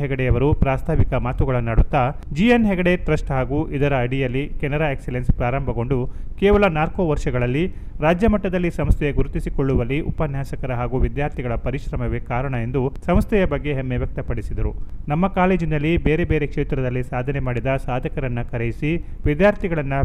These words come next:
ಪ್ರೇರೇಪಿಸುತ್ತೇವೆ ಎಂದರು. ಈ ಸಂದರ್ಭದಲ್ಲಿ ಸಂಸ್ಥೆಯ ಆಡಳಿತ ಮಂಡಳಿಯ ವಿಶ್ವಸ್ತರಾದ ಡಿ ಎನ್ ಭಟ್, ನಿರ್ದೇಶಕರಾದ ಸಲೀಲಾ ಭಟ್, ಸುನಿಲ್ ಪೈ, ಆಡಳಿತಾಧಿಕಾರಿ ಶಶಾಂಕ ಶಾಸ್ತ್ರಿ, ದಾನಿಗಳು, ಪಾಲಕರು, ಕಾಲೇಜಿನ ಸಿಬ್ಬಂದಿಗಳು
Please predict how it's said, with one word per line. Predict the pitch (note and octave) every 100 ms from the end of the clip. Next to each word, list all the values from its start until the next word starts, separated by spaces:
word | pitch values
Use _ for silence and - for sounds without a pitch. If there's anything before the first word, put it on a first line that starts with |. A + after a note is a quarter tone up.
| -
ಪ್ರೇರೇಪಿಸುತ್ತೇವೆ | B2+ D3 E3 - - C#3 A#2+ C3+
ಎಂದರು. | B2+ A2 A2 - - - D3+
ಈ | E3+ E3+
ಸಂದರ್ಭದಲ್ಲಿ | E3 F#3 F3+ E3 E3 D#3+
ಸಂಸ್ಥೆಯ | D3+ C#3+ D#3 D3
ಆಡಳಿತ | C3 C#3+ C#3 C#3
ಮಂಡಳಿಯ | C3+ C3 C3+ C3
ವಿಶ್ವಸ್ತರಾದ | B2 - C3 C3 A#2+ A#2+ C#3+ E3 C3 B2
ಡಿ | C#3+
ಎನ್ | C3+ B2
ಭಟ್, | C#3+ - - -
ನಿರ್ದೇಶಕರಾದ | D#3+ G3 G#3 G3+ F#3+ D3+ D3+ E3+ -
ಸಲೀಲಾ | D3 D#3+ D#3+ C#3
ಭಟ್, | C#3 - -
ಸುನಿಲ್ | C#3+ C3+ - -
ಪೈ, | D#3 F3 - - - D#3
ಆಡಳಿತಾಧಿಕಾರಿ | G3 G3 G3+ F3+ E3 D#3 D#3+ D#3+
ಶಶಾಂಕ | C#3+ D#3 D3+ -
ಶಾಸ್ತ್ರಿ, | C3 B2+ - D3 C3
ದಾನಿಗಳು, | C3 C#3 B2+ C3+ D3 C3
ಪಾಲಕರು, | B2 B2 C3+ C3+ E3+ - - -
ಕಾಲೇಜಿನ | D3 E3 C#3+ C#3 C3
ಸಿಬ್ಬಂದಿಗಳು | C3 B2 C3 A#2+ B2